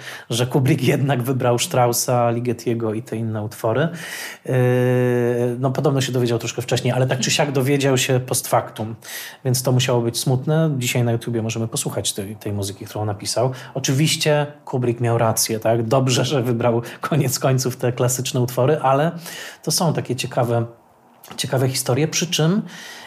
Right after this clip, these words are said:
y, ja też bym rozszerzył w ogóle tą muzykę filmową o dźwięki, dlatego że często jest tak, że cały film jest opracowany z taką dozą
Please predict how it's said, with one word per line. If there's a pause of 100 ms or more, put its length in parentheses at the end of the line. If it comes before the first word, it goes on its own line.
(200)
y,
ja
też
bym
rozszerzył
w
ogóle
tą
muzykę
filmową
o
dźwięki,
dlatego
że (340)
często
jest
tak,
że
cały
film
jest
opracowany
z
taką
dozą